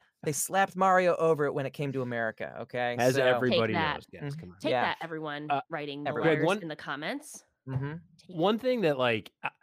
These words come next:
Speaker 2: you know, like, Pixar movies, for example, like, they are so carefully constructed
Speaker 3: Mm-hmm.
Speaker 2: and
Speaker 1: Yes.
Speaker 2: so, like, thoughtfully constructed with, like,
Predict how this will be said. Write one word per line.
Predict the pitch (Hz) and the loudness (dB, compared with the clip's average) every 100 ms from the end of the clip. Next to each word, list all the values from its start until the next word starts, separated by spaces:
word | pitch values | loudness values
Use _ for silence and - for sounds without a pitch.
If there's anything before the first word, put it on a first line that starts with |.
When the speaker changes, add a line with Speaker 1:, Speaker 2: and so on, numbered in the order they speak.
| _ | _
Speaker 2:
you | 165 127 | -6 -4
know, | 107 | -2
like, | 104 101 - | -2 -4 -8
Pixar | - 180 - 156 131 123 | -8 -6 -2 2 4 2
movies, | 113 110 101 98 | 2 -2 -4 -6
for | - 104 | -6 -4
example, | 98 104 98 95 | -4 -4 -6 -6
like, | 90 90 - | -6 -6 -2
they | 113 | 0
are | 107 104 | 0 -2
so | - - 139 131 143 139 - | -8 -8 -4 -2 0 -2 -4
carefully | - - 131 123 - - 120 117 | -18 -8 -4 -4 -4 -4 -2 -2
constructed | 110 120 101 - 98 - - 110 117 | -2 -4 -4 -4 -6 -6 -12 -12 -12
Speaker 3:
Mm-hmm. | - 135 | -6 -4
Speaker 2:
and | 101 | -4
Speaker 1:
Yes. | - | -4
Speaker 2:
so, | - 123 123 131 | 0 4 4 4
like, | 120 104 | 2 -2
thoughtfully | - - 98 104 120 - 165 165 | -6 -6 -4 -2 -6 -6 -2 -2
constructed | 151 160 143 170 165 - 175 127 | -2 -6 -4 -2 -2 -2 -4 -2
with, | 101 - | -4 -4
like, | 98 90 | -6 -6